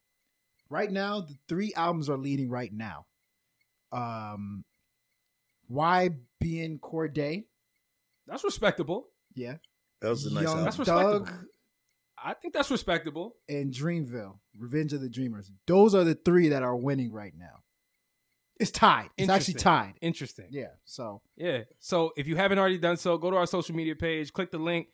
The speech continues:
Speaker 2: We have a poll going on on ratingsgamemusic dot com right now.
Speaker 1: I'm surprised Summer Walker's not leading. Come on, guys.
Speaker 2: Hey.
Speaker 1: I told y'all.
Speaker 2: Bro, you
Speaker 1: Vote.
Speaker 2: <laughs>
Speaker 1: Vote for Summer Walker.
Speaker 2: Hey, how do you create a bot that will just vote
Speaker 1: I'm
Speaker 2: for
Speaker 1: about
Speaker 2: Summer
Speaker 1: to create
Speaker 2: Walker,
Speaker 1: a bot, man.
Speaker 2: like, a hundred
Speaker 1: I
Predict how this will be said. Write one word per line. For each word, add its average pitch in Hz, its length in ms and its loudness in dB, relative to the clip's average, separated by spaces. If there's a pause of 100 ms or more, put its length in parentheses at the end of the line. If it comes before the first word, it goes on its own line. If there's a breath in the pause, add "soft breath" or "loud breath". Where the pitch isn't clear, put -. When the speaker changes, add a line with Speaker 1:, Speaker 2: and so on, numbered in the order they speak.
(380)
Speaker 2:
We 156 100 2
have 175 160 4
a 123 60 0
poll 185 320 2
going 160 260 0
on 151 180 0
on 147 100 -2
ratingsgamemusic 143 680 -4
dot 135 180 -2
com 139 220 -4
right 135 180 0
now. 135 320 -2 (160)
Speaker 1:
I'm 240 140 6
surprised 226 500 6
Summer 226 240 6
Walker's 156 540 4
not 127 240 -8
leading. 110 260 -8
Come 262 160 2
on, 226 200 6
guys. 196 280 6
Speaker 2:
Hey. - 80 -8
Speaker 1:
I 220 140 8
told 311 520 8
y'all. 151 480 2
Speaker 2:
Bro, 131 160 -8
you 156 200 -6
Speaker 1:
Vote. 262 420 10 (160)
Speaker 2:
<laughs> - 640 -14
Speaker 1:
Vote 262 340 10
for 269 140 10
Summer 262 340 4
Walker. 220 460 8
Speaker 2:
Hey, 165 140 4
how 147 160 2
do 220 80 0
you 220 120 2
create 180 300 0
a 147 80 0
bot 135 320 -2 (140)
that 131 200 -4
will 127 100 -6
just 123 360 -8 (100)
vote 143 240 -2
Speaker 1:
I'm 180 160 4
Speaker 2:
for - 40 6
Speaker 1:
about 202 160 8
Speaker 2:
Summer 156 160 4
Speaker 1:
to 196 60 2
create 180 120 4
Speaker 2:
Walker, 151 160 6
Speaker 1:
a 143 40 -10
bot, 147 340 2
man. 131 240 -8
Speaker 2:
like, 123 160 -6
a 127 100 -8
hundred 135 380 -4
Speaker 1:
I - 20 0